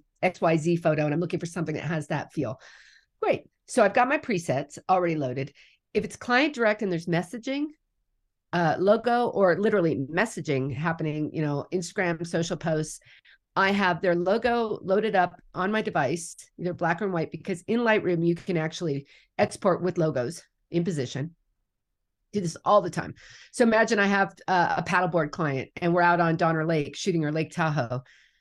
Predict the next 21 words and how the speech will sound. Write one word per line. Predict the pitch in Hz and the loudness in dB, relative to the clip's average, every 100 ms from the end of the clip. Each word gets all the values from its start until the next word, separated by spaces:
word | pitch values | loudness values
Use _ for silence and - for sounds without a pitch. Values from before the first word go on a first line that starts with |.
| _ _ | _ _
I | 208 277 | 4 4
put | 285 - | 0 -2
the | 240 | 2
logo | 208 214 214 180 | 4 4 2 0
in | 160 143 | 0 -2
and | - 180 | -2 -2
export | 190 - - 180 165 | -2 -6 -2 0 0
it | 131 | 0
right | 190 226 | 0 0
there | 214 190 | 2 2
so | 175 202 | 0 -2
I | 170 | -2
can | 165 | -4
see, | 131 - 226 131 - | -10 -6 -4 -4 0
"Oh, | 180 | 0
crap, | - 202 143 165 | 0 -4 -4 -2
I | |
need | 175 | -2
to | 165 | 0
move | 170 175 | 0 2
over | 185 143 139 | 0 -2 -4